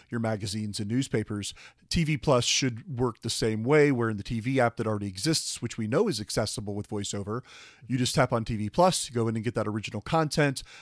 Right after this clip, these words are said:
and there you go. So it should be accessible right on the first day of launch. And I can tell you that, uh, you were talking about audio description before.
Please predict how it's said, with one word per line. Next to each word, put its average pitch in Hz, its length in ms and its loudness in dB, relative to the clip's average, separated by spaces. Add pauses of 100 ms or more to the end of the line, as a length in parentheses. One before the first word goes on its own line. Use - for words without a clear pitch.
(100)
and 131 120 -2
there 113 140 2
you 110 140 0
go. 135 280 6
So 123 340 2 (460)
it 131 100 0
should 175 380 6
be 139 140 2
accessible 131 800 0 (140)
right 117 320 0 (160)
on 113 480 0
the 110 80 -8
first - 320 -4
day 110 140 -2
of 101 120 -6
launch. 117 440 -4 (400)
And 180 400 2 (120)
I 123 320 4
can 117 420 -2
tell 113 340 0
you 127 260 -2
that, 120 420 0
uh, 113 100 0
you 113 140 -2
were 113 60 -2
talking 123 240 -2
about 113 200 0
audio 120 200 0
description 180 480 -6
before. 117 440 -2